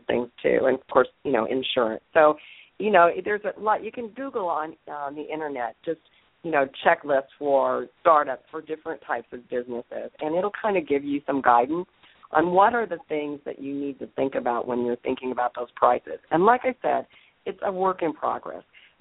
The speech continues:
But one rule of thumb that I've always had is don't start off too low. A lot of people, when they're starting their business, they're so desperate to make a sale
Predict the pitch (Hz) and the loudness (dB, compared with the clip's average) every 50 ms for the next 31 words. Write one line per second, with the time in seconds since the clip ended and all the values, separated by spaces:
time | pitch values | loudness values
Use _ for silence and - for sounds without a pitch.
0 | - 143 175 165 160 151 - 156 165 170 185 190 196 208 214 214 190 175 165 156 | 0 4 6 6 6 4 2 -4 -10 -8 -6 -4 -4 -6 -6 -10 -12 -10 -8 -8
1 | 160 151 143 135 - _ _ 147 139 127 117 107 110 120 - _ - 139 135 143 | -6 -6 -8 -12 -14 _ _ -10 -8 -8 -10 -12 -16 -20 -20 _ -12 -8 -6 -4
2 | 143 151 147 143 135 131 127 123 123 _ 139 131 120 110 - - - 135 139 135 | -4 -4 -4 -6 -8 -8 -8 -10 -14 _ -14 -12 -12 -12 -14 -14 -14 -12 -10 -8
3 | 135 135 127 - _ _ _ _ _ _ _ _ 196 196 202 214 208 - - _ | -6 -8 -8 -10 _ _ _ _ _ _ _ _ 0 2 2 0 -2 -6 -6 _
4 | 180 165 156 156 151 - - 139 135 131 - _ _ - - 143 131 131 131 131 | 4 6 6 6 4 2 0 0 0 0 -2 _ _ -14 -12 -10 -10 -8 -6 -6
5 | 123 110 101 - - - _ _ _ _ _ - - 139 139 147 147 143 165 185 | -6 -6 -6 -10 -14 -18 _ _ _ _ _ -8 -6 -4 2 4 6 6 6 6
6 | 196 196 - 185 165 165 165 156 151 143 139 135 131 - - - 151 147 147 160 | 2 -2 -8 -10 -8 -4 -4 -4 -2 -4 -4 -6 -6 -8 -4 2 4 4 4 4
7 | 165 160 165 160 156 156 127 123 - 127 123 123 - - 135 139 - _ _ - | 2 0 0 0 0 -2 -4 -4 -4 -6 -8 -8 -6 -6 -6 -6 -6 _ _ 0
8 | 185 202 214 185 - _ - - 160 156 - _ - 120 87 - - - 139 143 | 2 2 2 2 -2 _ 2 4 4 4 2 _ -4 -4 -4 -4 -6 -4 -2 0
9 | 135 131 131 - 139 - _ _ 196 175 185 165 135 120 110 95 - | 2 2 2 0 -4 -6 _ _ 2 2 4 4 4 4 2 -2 -6